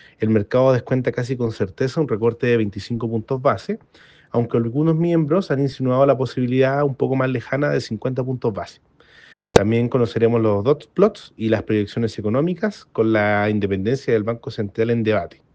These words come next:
Los datos de agosto, eh, mostraron ventas minoristas sólidas, estamos hablando de un cero coma cinco por ciento arriba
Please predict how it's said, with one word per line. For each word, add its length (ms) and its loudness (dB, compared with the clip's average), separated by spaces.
Los 240 2
datos 200 4
de 80 4
agosto, 760 2
eh, 180 0
mostraron 400 0
ventas 240 0
minoristas 540 -2
sólidas, 540 2
estamos 320 -4
hablando 280 0
de 60 0
un 100 -4
cero 220 -2
coma 180 -4
cinco 300 -6
por 120 -2
ciento 300 -4
arriba 400 2